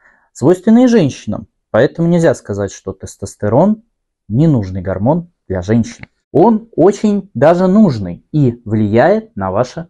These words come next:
психологическое состояние. Также влияет на него дигидроэпидростерон, дигидротестостерон и так далее. И каждый из этих гормонов будет влиять на ваше состояние. Таким образом, нетрудно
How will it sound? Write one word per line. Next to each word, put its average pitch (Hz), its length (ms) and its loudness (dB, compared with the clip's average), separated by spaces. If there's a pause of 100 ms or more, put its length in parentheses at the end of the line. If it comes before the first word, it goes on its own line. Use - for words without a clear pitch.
психологическое 98 1000 -10
состояние. 95 680 -8
Также 107 360 -4
влияет 98 520 -4
на 98 60 -10
него 98 240 -6
дигидроэпидростерон, 123 1300 -2 (440)
дигидротестостерон 131 1300 0 (360)
и 170 300 -4
так 127 240 -2
далее. 127 380 0
И 117 340 -2
каждый 107 460 -2
из 107 260 -8
этих 101 260 -6
гормонов 110 720 -2 (160)
будет 113 560 -2
влиять 101 640 -4 (260)
на 104 200 -2
ваше 104 520 -4
состояние. 107 880 -4 (140)
Таким 196 320 2
образом, 233 460 4
нетрудно 170 600 0